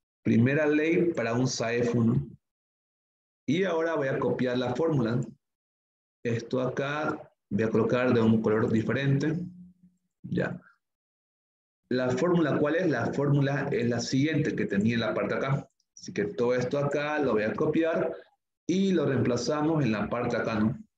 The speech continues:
Reemplazamos acá. Ahora lo que hago esta parte es lo siguiente. Ya tengo esta parte acá. Voy a empezar a simplificar. ¿Qué tengo el saefu? En el saefu, como pueden ver, tengo lo que es solamente salida,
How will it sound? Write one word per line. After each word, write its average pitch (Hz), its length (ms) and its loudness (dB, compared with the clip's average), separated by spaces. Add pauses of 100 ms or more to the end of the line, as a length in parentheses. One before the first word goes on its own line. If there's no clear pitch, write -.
(640)
Reemplazamos 107 720 0
acá. 143 400 -2 (1120)
Ahora 160 400 2
lo 135 220 2
que 123 260 0
hago 131 500 0
esta 110 380 -2
parte 139 600 -2
es 120 140 2
lo 117 120 4
siguiente. 143 540 0 (260)
Ya 110 220 -2
tengo 113 240 4
esta 120 180 2
parte 123 220 2
acá. 156 500 -2
Voy 123 140 2
a 139 60 0
empezar 139 260 2
a 139 80 0
simplificar. 127 760 0 (420)
¿Qué 190 180 0
tengo 196 260 2
el 143 80 2
saefu? 151 580 0 (140)
En 127 80 4
el 127 140 2
saefu, 175 420 0
como 123 320 0
pueden 151 260 0
ver, 156 360 -2
tengo 160 260 0
lo 139 140 2
que 139 100 0
es 143 80 -2
solamente 151 480 0
salida, 135 520 0